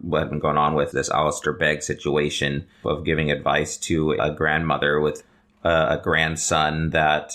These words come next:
was getting, quote unquote, married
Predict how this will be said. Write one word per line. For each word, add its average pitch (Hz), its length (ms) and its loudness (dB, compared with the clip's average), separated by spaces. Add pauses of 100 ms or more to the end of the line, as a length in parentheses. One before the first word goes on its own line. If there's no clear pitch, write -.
(120)
was 80 220 -2
getting, 78 560 -2 (160)
quote 85 240 0
unquote, 80 320 -2
married 80 540 0